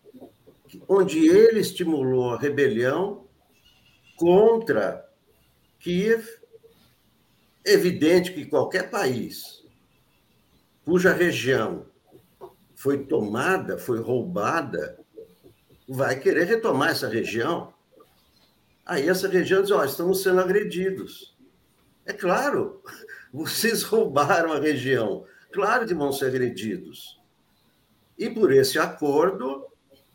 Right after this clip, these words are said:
não é, que, é, Putin assinou anteontem, ontem, ah, se o,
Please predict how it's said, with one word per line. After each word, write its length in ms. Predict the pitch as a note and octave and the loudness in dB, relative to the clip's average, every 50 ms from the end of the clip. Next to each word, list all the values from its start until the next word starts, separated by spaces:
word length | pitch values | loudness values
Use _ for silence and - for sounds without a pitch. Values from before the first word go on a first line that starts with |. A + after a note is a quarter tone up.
| _ _ _ _ _ | _ _ _ _ _
não 140 | - A2+ B2 | -2 0 2
é, 280 | D3+ F#3 F#3+ F3+ F3+ F3 | 4 4 2 0 -2 -6
que, 160 | - - G#2+ | -10 -10 -10
é, 640 | G2 D#2+ D2+ F#2 D#2+ E2 E2+ F2 D#2+ D#2 D#2 D#2 D#2 - - | -8 -8 -8 -8 -8 -8 -8 -8 -8 -10 -10 -12 -14 -16 -14
Putin 320 | _ A#2+ A2+ A2+ A2 - G#2+ | _ -6 -6 -6 -4 -4 -4
assinou 520 | A2+ A2+ - - B2 G#2+ G#2 G2 F#2 F#2+ | -6 -4 -6 -6 -6 -4 -4 -4 -4 -4
anteontem, 840 | F#2+ F#2+ G#2 G#2 - A2 G2+ G#2+ B2 C#3+ E3+ G3 G#3 G#3 - A#2 G#2+ | -4 -6 -6 -6 -6 -6 -4 -2 -2 0 0 -2 -2 -4 -6 -6 -4
ontem, 520 | A2 B2 C#3 D#3+ F3+ G3+ G#3 G3+ - - - - | -4 -4 -2 -2 -2 -4 -4 -6 -6 -6 -6 -6
ah, 440 | G3+ G3+ G3+ F3+ C3 G2 F#2+ F2+ F#2 | -4 -2 -2 -2 -2 -2 -4 -8 -10
se 280 | - - - D3+ E3 | -12 -12 -6 -4 -2
o, 240 | F3 D#3+ A#2+ F2+ - | -2 -2 -4 -8 -12